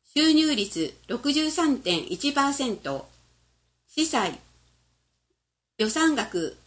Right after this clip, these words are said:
三十四億九千五百十万円。収入済み額零円。収入率零点零パーセント。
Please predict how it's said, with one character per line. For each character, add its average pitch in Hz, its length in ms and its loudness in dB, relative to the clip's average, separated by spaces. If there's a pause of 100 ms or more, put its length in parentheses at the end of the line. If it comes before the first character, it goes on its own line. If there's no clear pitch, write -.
三 320 320 4
十 262 200 2
四 247 260 4
億 175 420 -2
九 330 220 4
千 247 260 0
五 180 80 0
百 240 300 -4
十 262 240 0
万 247 300 4
円。 139 180 -4 (1500)
収 320 160 6
入 311 240 6
済 294 120 0
み 294 120 4
額 175 440 -4 (120)
零 269 300 4
円。 143 220 0 (1120)
収 320 320 4
入 311 220 8
率 165 440 -2 (520)
零 302 220 4
点 180 360 2
零 262 200 6
パ 277 200 6
ー - 40 2
セ 262 140 2
ン 226 120 0
ト。 139 220 -2